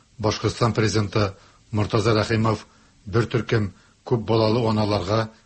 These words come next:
бүләкләр тапшырды. Бу юлы президент кулыннан илле җиде ана, аналык даны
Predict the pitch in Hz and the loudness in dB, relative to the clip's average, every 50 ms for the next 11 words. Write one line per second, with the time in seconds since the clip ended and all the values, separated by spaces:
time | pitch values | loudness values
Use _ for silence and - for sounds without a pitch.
0 | _ - 110 101 107 104 98 110 117 117 - 113 101 - - 120 - 95 87 101 | _ -8 -4 -2 -2 -2 0 0 -2 -2 0 -2 -4 -2 -2 -2 -2 -2 -2 -4
1 | 98 92 85 - _ _ _ _ _ - 107 101 113 113 113 117 113 113 110 - | -4 -4 -6 -8 _ _ _ _ _ -6 -2 0 2 2 2 2 2 0 0 0
2 | - 110 104 92 85 113 110 104 - 117 107 107 107 107 110 107 104 90 - _ | 0 -2 -2 0 0 -2 -2 -2 -2 -2 -2 0 0 0 0 0 -2 -4 -8 _
3 | _ _ _ _ _ - 120 101 101 107 95 90 101 92 131 143 127 107 104 98 | _ _ _ _ _ -6 -4 -2 0 0 0 0 -2 -2 0 0 2 2 0 0
4 | 104 110 110 107 107 - - _ _ _ _ - 117 110 101 104 101 95 110 104 | 0 0 0 -2 -2 -6 -14 _ _ _ _ -6 -4 -2 0 0 0 0 -2 -2
5 | 90 113 113 117 113 110 117 117 110 | 0 2 2 2 2 2 0 0 -2